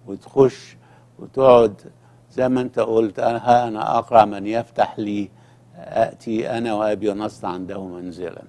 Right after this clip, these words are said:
اتفضل يا أبونا السماوي، بارك الحلقة وباركنا وكلمنا النهاردة، آه، وعلمنا زي ما أنت علمت الرسل.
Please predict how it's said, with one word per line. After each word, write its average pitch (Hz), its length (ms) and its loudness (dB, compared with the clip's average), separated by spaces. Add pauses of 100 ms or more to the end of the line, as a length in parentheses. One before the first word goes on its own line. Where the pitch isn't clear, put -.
(760)
اتفضل 117 380 4
يا 107 140 2
أبونا 107 220 -6
السماوي، 113 680 -8 (480)
بارك 113 400 2
الحلقة 110 640 0
وباركنا 120 840 2 (440)
وكلمنا 131 600 0
النهاردة، 113 680 0 (380)
آه، - 260 -4
وعلمنا 107 720 4
زي 110 300 0
ما 104 140 -8
أنت 101 180 -10
علمت 95 520 -2
الرسل. - 440 -16